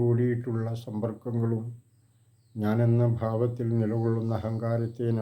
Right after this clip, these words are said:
വെടിഞ്ഞുകൊണ്ട്, അധർമ്മത്തെ വെടിഞ്ഞുകൊണ്ട്, ഞാനെന്നുള്ളൊരു ഭാവം വിട്ടുകൊണ്ട്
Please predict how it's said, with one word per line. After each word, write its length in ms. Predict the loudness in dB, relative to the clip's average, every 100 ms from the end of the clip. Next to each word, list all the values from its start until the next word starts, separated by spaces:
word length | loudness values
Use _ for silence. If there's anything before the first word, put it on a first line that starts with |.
| -4 -10 _
വെടിഞ്ഞുകൊണ്ട്, 760 | -10 -4 2 4 4 2 0 0 0 -4 -16 _ _ -10
അധർമ്മത്തെ 680 | -4 0 0 -2 -4 0 2 2
വെടിഞ്ഞുകൊണ്ട്, 720 | 2 2 2 0 0 2 2 2 -4 -20 _ _ _ _ _ _ -12
ഞാനെന്നുള്ളൊരു 680 | -4 2 2 2 0 -2 -4 -4
ഭാവം 360 | -2 0 -2 -4 -12 _ _
വിട്ടുകൊണ്ട് 580 | -10 -8 -2 0 2 0